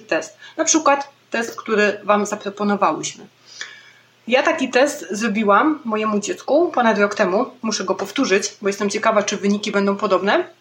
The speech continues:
No i tak jak podejrzewałam w dużym stopniu,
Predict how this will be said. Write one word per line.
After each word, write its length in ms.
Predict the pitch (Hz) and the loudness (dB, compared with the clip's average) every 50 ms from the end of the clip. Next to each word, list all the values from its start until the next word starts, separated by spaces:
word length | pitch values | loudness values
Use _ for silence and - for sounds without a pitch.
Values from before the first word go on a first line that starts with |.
| _ _ _ _ - - _ _ _ _ - - | _ _ _ _ -20 -20 _ _ _ _ -8 -2
No 160 | 220 240 285 | 0 2 4
i 300 | 330 381 381 370 359 - - _ _ - | 4 6 4 4 2 0 -6 _ _ -2
tak 160 | 254 254 233 | 0 0 0
jak 140 | 262 - - | 0 -2 -2
podejrzewałam 800 | - 247 208 220 214 208 220 202 190 220 226 202 175 170 185 185 | -4 -2 0 0 0 0 0 0 2 2 4 2 2 0 -4 -6
w 40 | - | -8
dużym 260 | 196 196 196 208 196 | -8 -6 -4 -4 -4
stopniu, 480 | - - 190 175 - - 240 311 403 | -2 -2 -4 -4 -4 -4 -4 -4 -4